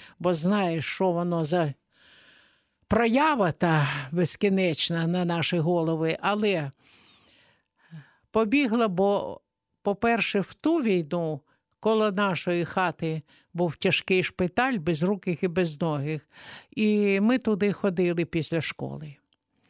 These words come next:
І коли почалось оце пекло, коли по десять машин, бувало, за день їде по, е, бульвару Лесі Українки,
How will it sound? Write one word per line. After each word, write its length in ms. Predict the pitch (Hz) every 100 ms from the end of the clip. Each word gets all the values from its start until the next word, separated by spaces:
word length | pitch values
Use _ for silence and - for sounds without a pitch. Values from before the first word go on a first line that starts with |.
| - - - -
І 140 | - 208
коли 360 | - 240 262
почалось 680 | - 226 - 233 226 226 -
оце 340 | 214 - 294
пекло, 800 | 294 _ 202 202 156 - 156 143 - _ _ _
коли 240 | 208 208
по 200 | 202 -
десять 480 | 190 233 214 214 208
машин, 520 | 202 220 - 208 170
бувало, 500 | 160 170 165 165 165
за 180 | 147 196
день 420 | 190 196 170 156 - _ _ _
їде 440 | 170 156 214 156 180
по, 480 | - 180 170 165 151 - - -
е, 240 | 170 170
бульвару 640 | 165 160 214 190 196 170 170
Лесі 380 | 185 185 - 165
Українки, 1000 | 165 160 175 165 156 156 143 - 156